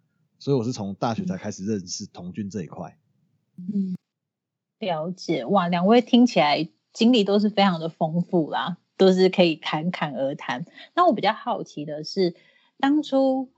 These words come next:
Speaker 2: 好比说香蕉来说好了，Cody 好像也是，对不对？大学才开始加入童军团，因为你说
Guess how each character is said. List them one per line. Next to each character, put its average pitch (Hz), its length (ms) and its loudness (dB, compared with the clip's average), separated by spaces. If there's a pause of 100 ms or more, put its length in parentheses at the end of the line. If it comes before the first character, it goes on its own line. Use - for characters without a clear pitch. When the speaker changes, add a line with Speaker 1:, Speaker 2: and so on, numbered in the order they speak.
Speaker 2:
好 190 180 0
比 196 200 -2
说 196 160 -6
香 202 300 -6
蕉 190 220 -2
来 165 200 -6
说 165 280 -10
好 - 260 -14
了， - 160 -16 (240)
Cody 311 340 2
好 160 120 -8
像 196 160 -4
也 156 160 -12
是， 165 180 -10
对 143 140 -14
不 123 80 -14
对？ 123 180 -4
大 190 240 0
学 143 220 -6
才 143 200 -6
开 160 240 -4
始 156 160 -6
加 151 240 -4
入 147 240 -6
童 165 240 -6
军 170 180 0
团， 170 220 -4
因 180 80 0
为 190 60 4
你 165 140 0
说 170 360 2